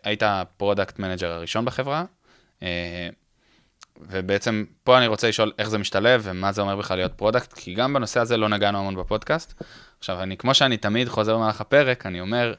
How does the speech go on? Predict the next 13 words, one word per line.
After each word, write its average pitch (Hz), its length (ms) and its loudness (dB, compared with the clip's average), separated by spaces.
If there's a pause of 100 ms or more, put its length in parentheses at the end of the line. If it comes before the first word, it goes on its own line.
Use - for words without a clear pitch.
אה, 95 160 -6
למאזינות 92 440 -4
ולמאזינים, 104 580 -2 (540)
שאנחנו 90 840 -4
לא 113 160 8
נספיק 120 340 -2
להרחיב 87 340 -4
על 85 180 -10 (400)
כל 101 240 2
העולם 98 280 2
הזה, 113 320 -2
וזה 87 160 -10
עולם 95 280 -4